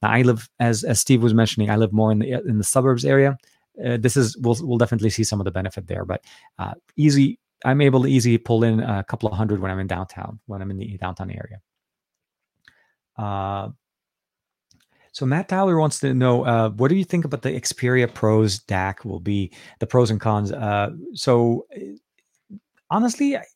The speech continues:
the fact that we're getting the headphone jack back, I think is a great experience. I feel, I feel like Sony took that out and they're finally listening to their, to their fan base. Uh, my hope is that they implement something, a solution, a solution that's closer to what's in L G's system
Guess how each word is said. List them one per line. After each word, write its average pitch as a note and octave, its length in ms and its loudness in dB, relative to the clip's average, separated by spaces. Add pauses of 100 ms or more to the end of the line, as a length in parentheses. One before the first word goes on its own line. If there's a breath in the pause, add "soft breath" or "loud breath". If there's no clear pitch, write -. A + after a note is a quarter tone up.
(160)
the D3+ 80 -2
fact G#3 260 0
that B3 100 4
we're D#3+ 120 4
getting C3+ 320 4
the F3 80 4
headphone F3+ 320 2
jack F3+ 220 0
back, F#3 280 2
I - 80 -4
think C#3+ 220 -2
is B2 80 -2
a G#2 60 0
great A2 320 4
experience. C3 560 0
I - 40 -6
feel, - 140 -8 (160)
I G#2 120 -2
feel A2+ 180 -2
like G#2+ 200 -2 (300 loud breath)
Sony C3 340 4
took - 180 -4
that A2+ 120 2
out A2 240 2
and A2 200 -2 (240 loud breath)
they're G#2+ 100 0
finally B2 340 2
listening A2+ 340 0
to - 80 -6
their, G#2+ 320 -2
to - 140 -6
their G#2 140 -2
fan G#2+ 260 -4
base. G2+ 320 -4 (360 soft breath)
Uh, G#2+ 240 -2
my C3 180 0
hope F3 360 4
is F3+ 140 4
that D#3 140 2
they C#3+ 140 4
implement C3 560 0
something, C3 380 -4
a A#2 60 -2
solution, A#2+ 400 -2
a A#2+ 40 -6
solution C3 380 0
that's G#2+ 140 -4
closer B2 400 -2
to - 100 -4
what's A2 220 -2
in A2 100 -2
L G2+ 180 -2
G's A#2 280 0
system C3 440 -2